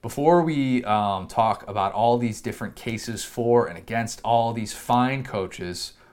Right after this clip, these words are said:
Marler, our friends at BetOnline are busy. They're doing stuff with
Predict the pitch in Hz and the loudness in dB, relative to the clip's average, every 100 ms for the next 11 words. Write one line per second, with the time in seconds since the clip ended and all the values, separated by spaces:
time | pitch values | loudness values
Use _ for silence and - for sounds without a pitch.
0 | _ 101 107 113 90 - - 101 160 175 | _ 0 2 2 0 -6 -8 -4 0 2
1 | 170 117 123 123 113 113 113 80 92 - | 2 2 4 4 2 0 0 -4 -6 -4
2 | 123 117 113 202 202 - 170 180 143 110 | -4 -4 -4 -2 -2 -4 -4 -4 -4 -6
3 | - | -8